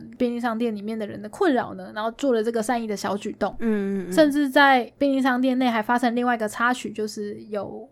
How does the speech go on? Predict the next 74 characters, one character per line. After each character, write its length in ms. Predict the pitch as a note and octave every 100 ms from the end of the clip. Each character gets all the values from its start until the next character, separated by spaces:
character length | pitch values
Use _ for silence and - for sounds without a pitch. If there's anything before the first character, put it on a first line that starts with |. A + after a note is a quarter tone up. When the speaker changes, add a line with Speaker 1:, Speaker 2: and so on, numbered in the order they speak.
| -
Speaker 1:
一 140 | C4
群 260 | B3+ A#3 G3+
穿 200 | A3+ A#3
着 160 | A3 G#3+
西 240 | A#3 A3+
装 420 | A3+ A3+ A3 A3
打 160 | G#3+ G3+
领 160 | A3
带 160 | G#3+ A#3
的 80 | G#3+
上 180 | B3+ B3
班 200 | A#3+ B3
族 160 | A3
呢 100 | F#3+
在 180 | G3+ A3+
跟 200 | A3+ A3
店 140 | A#3+
员 80 | G#3+
argue 280 | A#3 A#3 A3
说 240 | G#3 G#3 G#3+ - - -
：“欸， 60 | D4+
为 120 | G4
什 160 | F#4 A#3
么 120 | G#3
你 120 | G3+
这 80 | G#3+
个 80 | C4+
东 240 | C4 B3+
西 160 | C4 B3
没 100 | A#3
有 60 |
给 140 | G#3+ G#3+
我 100 | G3
优 220 | G#3 F#3+
惠？ 240 | G3 G3+ A#3+
明 120 | B3
明 200 | C4+ B3
上 160 | C#4
面 140 | C4 B3+
就 80 | B3+
是 100 | A#3+
这 120 | A#3
样 200 | G#3+ G#3+
写 180 | - -
的。” 60 |
Speaker 2:
嗯。 260 | G#3+ G3+ F3+
Speaker 1:
然 120 | G#3 G#3+
后 80 |
在 160 | A#3 A#3
那 120 | A#3
边 240 | A3+ A3+ A3+
想 200 | G#3+ G#3+
要 240 | A#3 A3 A3+
找 240 | - - -
店 200 | C4 G#3+
长 160 | A3
出 140 | - B3+
来 140 | A3
理 180 | G#3 G3
论。 200 | G#3+ G#3 - -
最 140 | E4+
后 140 | E4+ D#4+
化 220 | E4 C#4
解 260 | - G3+
这 100 | G3+
些 180 | A#3 B3
危 200 | A#3 G3
机 160 | G3 A3
的 100 | G3+
就 120 | A3
是 200 | A3+ A3+
这 140 | A3 A3
一 80 |
群 260 | A3 -